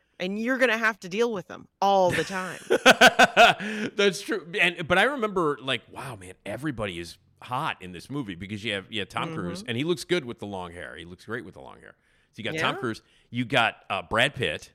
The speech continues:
Speaker 2: I mean, that goes without saying.
Speaker 1: Mm-hmm.
Speaker 2: Bandejas. I mean, Jesus Christ. You know, there's, uh, I, I, I mean, ho-, there are very few men as handsome as Antonio Banderas in the world.
Speaker 1: Yeah.
Speaker 2: Um,
Speaker 1: And he's
Speaker 2: and
Speaker 1: like, this is, like, peak.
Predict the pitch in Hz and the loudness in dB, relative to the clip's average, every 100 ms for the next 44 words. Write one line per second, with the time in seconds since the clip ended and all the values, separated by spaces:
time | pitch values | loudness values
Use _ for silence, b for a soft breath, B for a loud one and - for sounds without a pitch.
0 | _ _ _ _ 98 87 80 95 95 85 | _ _ _ _ -12 -10 -8 -8 -8 -10
1 | 73 - 64 53 180 147 190 _ _ _ | -14 -14 -14 -14 -12 -12 -14 _ _ _
2 | _ _ 98 110 95 156 113 67 92 - | _ _ -6 -4 2 2 2 -6 -10 -12
3 | - - 98 87 85 123 120 78 - 113 | -14 -12 -8 -8 -8 -8 -6 -10 -8 -8
4 | 60 - _ 104 85 80 95 - 95 85 | -8 -16 _ -10 -10 -8 -10 -10 -16 -14
5 | - 95 90 85 _ 92 92 85 80 _ | -12 -12 -12 -18 _ -14 -12 -12 -16 _
6 | _ _ _ _ _ - 127 90 107 104 | _ _ _ _ _ -10 -10 -6 -2 -2
7 | 82 85 127 151 131 - 123 135 117 123 | -4 0 0 0 -4 -6 -6 -4 -2 -2
8 | 113 92 107 113 - 78 85 80 85 78 | -4 -8 -8 -8 -10 -16 -16 -14 -14 -14
9 | 67 65 82 50 - - _ 95 76 67 | -18 -14 -14 -14 -20 -20 _ -16 -16 -14
10 | 85 69 55 135 147 269 269 _ _ _ | -14 -14 -16 -14 -12 -14 -18 _ _ _
11 | - 95 87 165 185 226 202 170 160 220 | -10 -8 -8 -10 -8 -6 0 -2 0 -4
12 | 208 165 135 _ - 233 185 - - | -4 -4 -6 _ -8 -8 -8 -12 -20